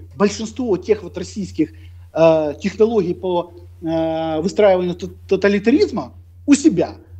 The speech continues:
В первую очередь, там, цензура. То есть у нас нет альтернативного мнения. Ну, оно у нас есть только, э, в Ютубе. То есть если люди там, э, а по телевизору, да, вот вам единый марафон и верьте в одно. Но завтра, завтра, если наступит время зрады,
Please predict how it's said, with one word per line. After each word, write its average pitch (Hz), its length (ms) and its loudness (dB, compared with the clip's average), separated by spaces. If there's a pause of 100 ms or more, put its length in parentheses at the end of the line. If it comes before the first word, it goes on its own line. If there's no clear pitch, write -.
В - 20 -14
первую 240 240 2
очередь, 220 500 -4
там, - 260 -6
цензура. 226 380 4
То - 80 -4
есть 220 100 -8
у 277 60 0
нас 311 160 2
нет 359 160 -2
альтернативного 262 580 0
мнения. 156 340 0
Ну, 339 160 0
оно 254 180 4
у 269 60 2
нас 240 200 -4
есть 277 300 -10
только, 262 200 0 (420)
э, - 40 -2 (400)
в 156 60 -16
Ютубе. 175 480 -4
То 139 100 -12
есть 135 100 -12
если 214 200 -6
люди 180 240 0
там, 160 320 0
э, 131 320 -12 (300)
а 240 320 6 (160)
по 226 100 -2
телевизору, 311 560 -2
да, 294 220 -8 (180)
вот 262 200 -4
вам 196 320 -2
единый 208 440 -6
марафон 330 640 -4 (240)
и 349 400 2
верьте 285 420 4
в 214 80 2
одно. 151 360 -6 (460)
Но 180 200 2
завтра, 294 760 0
завтра, 135 320 0
если 180 200 -2
наступит 170 480 -6
время 165 280 2
зрады, 214 540 -2